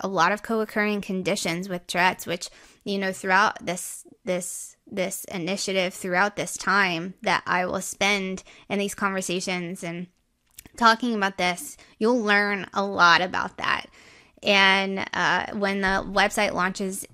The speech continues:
this summer, I'm going to have a whole host of educational resources about, uh, mental health advocacy, learning about Tourette's,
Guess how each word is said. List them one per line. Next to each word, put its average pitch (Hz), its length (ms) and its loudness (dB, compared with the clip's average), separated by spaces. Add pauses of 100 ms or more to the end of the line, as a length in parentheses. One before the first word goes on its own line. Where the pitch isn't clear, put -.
(160)
this 165 160 -4
summer, 220 680 2
I'm 190 220 -4
going 208 240 0
to 180 60 -4
have 180 520 2
a 180 280 0
whole 202 300 0
host 190 640 -2
of 180 520 -2 (120)
educational 262 680 0
resources 208 760 -2
about, 233 680 4 (500)
uh, 190 160 2
mental 214 320 0
health 202 320 4
advocacy, 190 960 2
learning 196 420 0
about 202 300 0
Tourette's, - 800 0